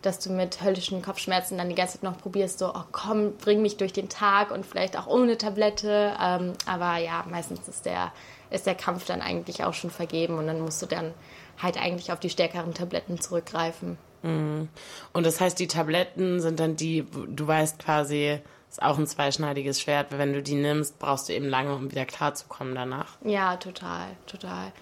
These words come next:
Speaker 1: It is what it is. <laughs>
Speaker 2: Wahnsinn, vor allem finde ich, wenn man's jetzt mal so ganz einfach runterrechnet, ähm, das ist ja einfach wahnsinnig viel Lebenszeit, die darauf geht,
Speaker 1: Ja.
Speaker 2: ne? Also du hast gesagt, du hast das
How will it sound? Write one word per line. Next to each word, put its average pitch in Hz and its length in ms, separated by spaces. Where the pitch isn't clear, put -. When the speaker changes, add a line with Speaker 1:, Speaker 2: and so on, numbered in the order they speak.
Speaker 1:
It 185 120
is 196 260
what 220 120
it 226 120
is. 175 360
<laughs> 247 60
Speaker 2:
Wahnsinn, 202 540
vor - 180
allem 185 240
finde 190 280
ich, 185 160
wenn 180 100
man's 175 320
jetzt 170 220
mal 165 140
so 160 100
ganz 160 480
einfach 160 340
runterrechnet, 165 840
ähm, 160 560
das - 180
ist - 160
ja 160 100
einfach 170 300
wahnsinnig 175 460
viel 170 200
Lebenszeit, 185 720
die 170 80
darauf 156 520
geht, 156 300
Speaker 1:
Ja. 226 40
Speaker 2:
ne? 180 340
Also 170 440
du 170 160
hast 190 220
gesagt, 185 340
du 170 140
hast 180 260
das 190 300